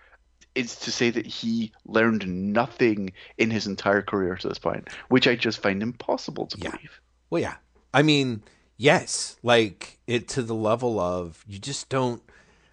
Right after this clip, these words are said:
Speaker 2: I mean, it's so clear. This is nothing like his style that was relatively consistent from, like, Hulk to Shogun Warriors to the f-, like, he, he,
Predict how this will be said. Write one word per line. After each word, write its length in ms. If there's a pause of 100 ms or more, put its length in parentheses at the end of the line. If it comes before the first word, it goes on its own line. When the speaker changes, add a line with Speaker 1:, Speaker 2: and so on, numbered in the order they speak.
Speaker 2:
I 80
mean, 160
it's 160
so 220
clear. 440
This 300
is 180
nothing 600
like 540 (720)
his 240
style 800
that 220
was 240
relatively 920
consistent 800
from, 320
like, 340 (400)
Hulk 560 (100)
to 120
Shogun 520
Warriors 840 (100)
to 400 (380)
the 160
f-, 360
like, 200
he, 180
he, 200